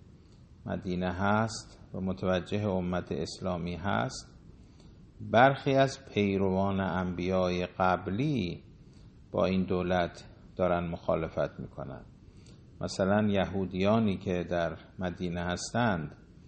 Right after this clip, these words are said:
برخی از این یهودیان دارن با رسول الله صلی الله علیه و آله و مسلمان ها مخالفت می‌کنن. شق دومی که وجود داره اینه که گاهی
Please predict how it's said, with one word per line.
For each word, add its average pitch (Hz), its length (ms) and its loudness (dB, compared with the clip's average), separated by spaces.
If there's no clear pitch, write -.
برخی 98 360 2
از 98 220 6
این 110 140 2
یهودیان 95 720 2
دارن 85 400 2
با 80 320 -2
رسول 90 380 -2
الله 90 320 0
صلی 87 280 -2
الله 87 380 0
علیه 85 440 -2
و 85 60 -4
آله 82 480 -4
و 82 80 -4
مسلمان 78 540 -6
ها 78 140 -8
مخالفت 78 720 -8
می‌کنن. - 400 -16
شق 147 380 4
دومی 139 440 6
که 131 120 2
وجود 120 460 4
داره 110 260 8
اینه 113 340 4
که 92 460 0
گاهی 143 600 4